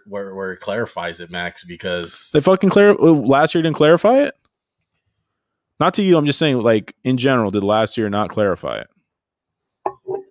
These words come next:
Speaker 1: I mean, he's a top ten. I wouldn't say he's an elite quarterback, though. He's not a guy that can carry the offense, which is perfect for the Titans 'cause he doesn't have to do that.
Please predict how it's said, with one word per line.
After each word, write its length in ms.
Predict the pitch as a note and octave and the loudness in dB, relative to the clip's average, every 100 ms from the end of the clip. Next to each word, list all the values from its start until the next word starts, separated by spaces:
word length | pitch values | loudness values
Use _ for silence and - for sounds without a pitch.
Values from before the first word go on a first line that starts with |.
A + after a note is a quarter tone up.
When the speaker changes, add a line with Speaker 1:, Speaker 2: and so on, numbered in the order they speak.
| _ _ _ | _ _ _
Speaker 1:
I 60 | |
mean, 200 | A2 A#2 | -18 -16
he's 140 | A#2 G#2 | -16 -18
a 60 | |
top 300 | F#2+ G2 F#2 | -16 -16 -16
ten. 240 | - F#2 F2 | -20 -20 -20
I 60 | |
wouldn't 300 | E2+ F2 E2+ | -20 -20 -20
say 200 | - E2+ | -20 -20
he's 240 | E2 E2+ E2 | -20 -20 -20
an 100 | D#2 | -20
elite 380 | E2 E2+ D#2+ - | -20 -20 -20 -20
quarterback, 500 | F2+ D#2+ D2+ D#2 _ | -18 -18 -20 -20 _
though. 200 | E2 D#2 G2+ | -20 -20 -20
He's 180 | F#2+ | -16
not 160 | F#2+ F2+ | -12 -10
a 120 | F2 _ _ | -12 _ _
guy 320 | F#2+ F2+ F2 | -12 -10 -10
that 260 | E2+ E2 - | -14 -18 -18
can 380 | F2 E2 D#2+ D2+ - _ _ _ _ _ _ | -18 -18 -20 -20 -20 _ _ _ _ _ _
carry 300 | - G2 F#2 | -8 -6 -6
the 140 | F2 | -8
offense, 360 | F#2 F2+ - F2 | -6 -6 -8 -12
which 160 | G#2 B2 | -8 -8
is 80 | |
perfect 340 | - C3 A2+ G2 | -4 -4 -4 -6
for 80 | A#2 | -6
the 100 | A2 | -2
Titans 300 | A#2 F#2+ F2 | -2 -4 -6
'cause 280 | G2+ F2+ - _ - | -10 -10 -20 _ -12
he 140 | A#2 | -6
doesn't 280 | A2+ A#2 G#2+ | 0 0 0
have 180 | G2+ G2+ | -6 -8
to 100 | E2 | -14
do 120 | D#2 | -20
that. 140 | D2+ | -20